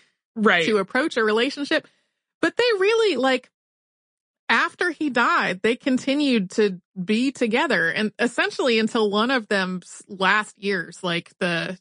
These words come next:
Speaker 2: it was a death to us part situation with the two of them, as well as with the two of them with him involved in the triangle, which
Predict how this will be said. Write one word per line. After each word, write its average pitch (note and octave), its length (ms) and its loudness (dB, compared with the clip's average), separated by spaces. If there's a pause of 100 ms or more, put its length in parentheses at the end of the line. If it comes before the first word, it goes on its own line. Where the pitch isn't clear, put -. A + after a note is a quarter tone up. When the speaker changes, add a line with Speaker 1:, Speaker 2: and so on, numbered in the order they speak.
Speaker 2:
it - 140 0
was C#4+ 120 2
a C#4 60 2
death B3+ 300 0
to C4+ 120 0
us C4 160 0
part C4+ 380 0
situation A3 640 -2
with F#3+ 120 0
the G#3 60 -4
two A#3+ 240 -2
of A3 120 -2
them, A#3+ 420 0 (220)
as A#3 200 0
well C#4 320 0
as F#3 300 -2
with G3 160 -4
the G3 100 -8 (240)
two B3+ 220 0
of G#3 120 2
them G3 460 0
with G3+ 260 0
him C4+ 240 0
involved G3 460 0
in F3+ 120 -2
the F3+ 60 -10
triangle, G#3 720 -4
which - 340 -12